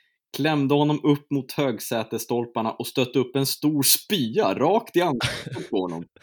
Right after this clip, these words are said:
i ögonen, näsan och munnen, så att det rann ner på bröstet. Armod var nära att tappa andan. När han förmådde andas igen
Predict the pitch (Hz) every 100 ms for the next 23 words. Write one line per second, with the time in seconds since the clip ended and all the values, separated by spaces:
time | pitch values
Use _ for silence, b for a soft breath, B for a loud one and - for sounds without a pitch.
0 | b b 175 170 - 208 175 143 131 143
1 | 147 151 165 190 - - - 220 226 247
2 | 202 175 233 247 151 139 160 B 359 294
3 | - 165 190 - 196 190 214 175 180 202
4 | 196 - 175 165 208 - - 123 117 -
5 | - B B B B B _ _ _ 160
6 | 175 208 208 180 - 226 208 208 156 147
7 | 175 175 170 196 190 127 156 165 139 554
8 | 440 - - _ _ _ B B B B
9 | B 170 196 - 254 233 247 220 196 214
10 | 202 - 208 139 208 - 147 135 135